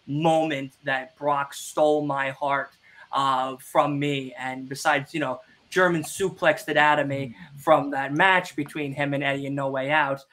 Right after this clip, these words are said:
Speaker 1: as I wear the shirt. Uh, you know, I, uh, definitely became a fan of Brock Lesnar, uh, from that point on, and have been a fan of him and his work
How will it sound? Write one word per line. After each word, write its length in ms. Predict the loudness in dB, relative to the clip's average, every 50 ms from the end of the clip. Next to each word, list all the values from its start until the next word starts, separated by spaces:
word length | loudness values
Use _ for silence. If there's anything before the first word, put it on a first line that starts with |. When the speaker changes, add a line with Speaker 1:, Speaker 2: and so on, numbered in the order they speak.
| -20 -20 _ -10
Speaker 1:
as 140 | -6 -2 -2
I 100 | -2 0
wear 280 | 0 2 2 2 2
the 100 | 2 -2
shirt. 420 | -6 -4 -2 0 0 0 -2 -4 -10 _ -20 -20 -4 4
Uh, 360 | 6 8 8 10 8 6 4 2
you 200 | 2 4 4 4
know, 300 | 4 2 0 0 0 2 2
I, 380 | 4 4 4 4 2 2 2
uh, 340 | 2 2 4 2 2 0 -2 -6 _ _ _ _ _ _
definitely 440 | 6 8 8 6 4 -2 -4 -4 -4
became 320 | -4 -6 -6 -6 -6 -6
a 80 | -6 -8
fan 340 | -8 -6 -4 -2 0 0
of 140 | -2 -2 0 0
Brock 280 | 0 0 0 -2 -2 -4
Lesnar, 520 | -4 -4 -2 -6 -6 -6 -4 -4 -4 -4 -6
uh, 220 | -6 -6 -6 -8 -12 -16 -8
from 320 | -4 -2 -2 -2 -2 -4 -6 -8
that 220 | -8 -8 -8 -10 _ _
point 200 | -10 -8 -6 -2
on, 340 | 0 2 2 2 0 -2 -6 _ _ -20 -20 -10 -6
and 320 | -2 -2 -2 -2 -4 -6 -4
have 240 | -2 -2 -2 -2
been 120 | -2 -4 -4
a 60 | -4
fan 240 | -6 -4 -4 -4 -4
of 120 | -6 -8 -8
him 180 | -6 -6 -6
and 120 | -8 -8 -10
his 180 | -12 -12 -6
work 340 | -4 -2 -2 -2 -2 -6